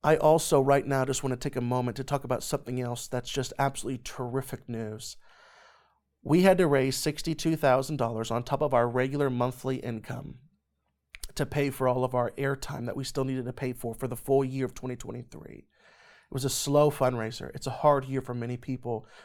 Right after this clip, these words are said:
with, like I've said many times, with the average retirement, the four oh one K, being down twenty-five percent. But by the grace of God and God moving on the hearts of his people,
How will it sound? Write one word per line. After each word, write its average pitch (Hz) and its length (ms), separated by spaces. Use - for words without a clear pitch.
with, 135 180
like 135 160
I've 131 100
said 120 220
many 127 180
times, 120 360
with 117 80
the 127 100
average 123 340
retirement, 120 480
the 120 60
four 120 200
oh 120 60
one 117 140
K, 120 340
being 160 240
down 147 300
twenty-five 139 840
percent. 120 540
But 139 140
by 143 220
the 131 160
grace 131 720
of 151 220
God 123 460
and 135 160
God 131 300
moving 156 640
on 131 140
the 127 80
hearts 147 500
of 139 140
his 135 220
people, 120 540